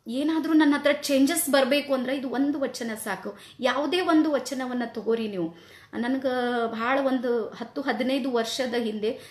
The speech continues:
ನಂಗೆ ಹೇಳಿದವ್ರು ನೆನಪಿಲ್ಲ, ಅವ್ರು ಒಂದು ಮಾತು ಹೇಳಿರಿ. ಏನು ಅಂದ್ರೆ, "ನೀವು ಏನೂ ಮಾಡ್ಬೇಡ್ರಿ, ಯಾವ ಶರಣ ಸಾಹಿತ್ಯನೂ ಓದ್ಬೇಡ್ರಿ, ಏನೂ ವಚನ ಓದ್ಬೇಡ್ರಿ. ಎಲ್ಲಾ ವಚನದಾಗಿಂದ, ಎಲ್ಲಾ ಶರಣರ ವಚನದಾಗಿಂದ ಯಾವ್ದಾರ ಒಂದು ವಚನವನ್ನ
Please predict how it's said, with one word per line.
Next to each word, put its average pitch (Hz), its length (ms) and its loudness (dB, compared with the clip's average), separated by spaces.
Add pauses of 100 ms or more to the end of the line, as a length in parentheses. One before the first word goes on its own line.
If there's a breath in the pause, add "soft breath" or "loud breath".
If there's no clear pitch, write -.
(160 loud breath)
ನಂಗೆ 220 200 -6
ಹೇಳಿದವ್ರು 262 400 0
ನೆನಪಿಲ್ಲ, 240 400 -2
ಅವ್ರು 226 140 2
ಒಂದು 277 160 2
ಮಾತು 269 300 0
ಹೇಳಿರಿ. 262 280 0
ಏನು 294 200 2
ಅಂದ್ರೆ, 254 360 -4 (380 loud breath)
"ನೀವು 359 140 6
ಏನೂ 330 460 6
ಮಾಡ್ಬೇಡ್ರಿ, 311 480 6
ಯಾವ 269 340 6
ಶರಣ 311 320 2
ಸಾಹಿತ್ಯನೂ 302 540 -2
ಓದ್ಬೇಡ್ರಿ, 269 480 0
ಏನೂ 254 220 0
ವಚನ 247 320 -2
ಓದ್ಬೇಡ್ರಿ. 220 580 -4 (300 loud breath)
ಎಲ್ಲಾ 311 480 10
ವಚನದಾಗಿಂದ, 349 760 2
ಎಲ್ಲಾ 311 280 2
ಶರಣರ 339 460 0
ವಚನದಾಗಿಂದ 302 500 0
ಯಾವ್ದಾರ 277 400 0
ಒಂದು 330 500 2
ವಚನವನ್ನ 277 640 2